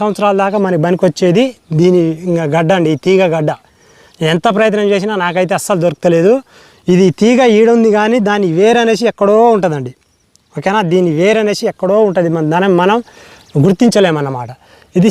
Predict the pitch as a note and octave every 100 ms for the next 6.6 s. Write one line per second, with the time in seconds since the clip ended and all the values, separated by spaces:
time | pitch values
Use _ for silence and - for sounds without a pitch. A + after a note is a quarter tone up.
0 | - G3 G#3+ A3 F#3 D3+ - G3 A3+ A#3+
1 | B3+ A#3+ A3 A3 A3+ G3 G#3+ G#3+ - G3+
2 | G3 G3 F#3 G3+ B3 G#3+ - - - _
3 | F3 - A#3+ G#3+ C4 G3+ A3 A3 - G#3+
4 | F#3 B3+ A#3+ A3+ G#3+ A#3+ G3+ G#3 G#3+ G3
5 | G#3 F#3 F3+ - F#3+ G#3 G#3 G3 G#3 F3+
6 | F#3 F#3 F3+ F#3 F3 D3